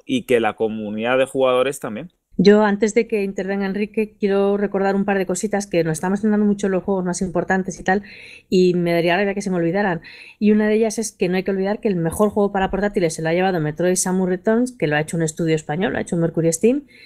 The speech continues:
Speaker 2: que eso me parece importante, el hecho de que, de que un estudio español haya ganado este premio. Y segundo, un detallito, y es, eh, que Hellblade, que es un juego independiente, hecho por sí, un estudio importante, pero totalmente independiente, que se han, se han arriesgado ellos su propio culo, por así decirlo,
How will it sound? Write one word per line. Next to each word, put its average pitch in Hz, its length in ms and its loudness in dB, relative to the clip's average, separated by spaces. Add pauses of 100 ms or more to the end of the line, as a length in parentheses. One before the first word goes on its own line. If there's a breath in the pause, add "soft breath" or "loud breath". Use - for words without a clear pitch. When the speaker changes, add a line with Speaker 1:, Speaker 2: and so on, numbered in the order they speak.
(200 loud breath)
Speaker 2:
que - 100 0
eso 175 200 0
me 175 120 2
parece 170 300 0
importante, 180 480 -2
el 226 80 -2
hecho 208 160 -4
de 170 140 -2
que, 160 420 2 (360 soft breath)
de 170 140 0
que 185 60 0
un 175 80 4
estudio 175 240 2
español 170 320 0
haya 165 180 4
ganado 165 240 2
este 170 200 -2
premio. 202 340 2 (400 loud breath)
Y 220 120 2
segundo, 262 360 2
un 339 100 0
detallito, 294 600 0
y 254 160 2
es, - 320 -2
eh, 185 340 2 (100)
que 185 220 0
Hellblade, 277 600 0
que 226 80 0
es 220 100 -2
un 233 80 2
juego 240 300 0
independiente, 214 640 0
hecho 247 180 -4
por 175 140 -2
sí, - 100 2
un 190 120 2
estudio 190 220 -2
importante, 185 440 -2
pero 156 180 0
totalmente 165 340 0
independiente, 202 460 2
que 160 80 -6
se 165 140 -6
han, 175 140 -4 (300 loud breath)
se - 140 0
han 180 60 4
arriesgado 185 380 2
ellos 180 440 -2 (220 loud breath)
su - 200 -4
propio 175 300 0
culo, 208 220 4
por 151 100 -2
así 156 180 -4
decirlo, 233 460 0